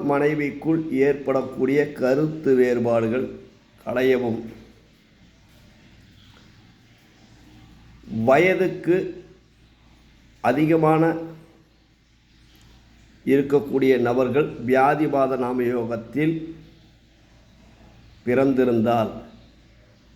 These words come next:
இப்ப நம்ம சொன்ன கோயில்ல போய் நீங்க பரிகாரங்கள், வழிபாடுகள், அபிஷேக ஆராதனைகள், தான தர்மங்கள் செஞ்சா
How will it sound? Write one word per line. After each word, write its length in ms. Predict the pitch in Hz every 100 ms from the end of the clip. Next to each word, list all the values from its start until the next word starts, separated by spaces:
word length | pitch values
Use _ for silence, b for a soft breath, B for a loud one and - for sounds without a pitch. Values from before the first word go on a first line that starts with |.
| - - - -
இப்ப 180 | 107 117
நம்ம 220 | 120 120
சொன்ன 280 | 104 120 139
கோயில்ல 300 | 127 123 117
போய் 140 | 110 120
நீங்க 240 | 120 117 139 156 156 - - - - - _ _ _ _ - - -
பரிகாரங்கள், 800 | 110 123 135 131 123 117 127 143 - - - - _ - _ - 104
வழிபாடுகள், 680 | 110 127 135 131 127 147 175 - - - - _ _ -
அபிஷேக 560 | - 113 139 143 151 147 120
ஆராதனைகள், 680 | 120 127 120 117 113 131 160 - - - _ 107 101
தான 220 | 113 135
தர்மங்கள் 400 | 143 123 120 113 123
செஞ்சா 260 | 104 127